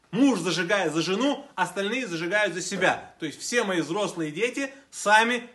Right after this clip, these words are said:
зажигают ханукальные свечи. Что важно, чтобы каждый ашкеназ свой маленький ашкеназский светильник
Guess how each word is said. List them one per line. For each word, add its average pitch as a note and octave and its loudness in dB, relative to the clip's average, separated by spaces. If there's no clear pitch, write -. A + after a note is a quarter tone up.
зажигают F3 0
ханукальные F3 0
свечи. F#3 -4
Что - -2
важно, G3+ 6
чтобы D#3+ -4
каждый A#3 4
ашкеназ G3 2
свой A3+ 6
маленький A3 4
ашкеназский G#3+ -2
светильник B3 -6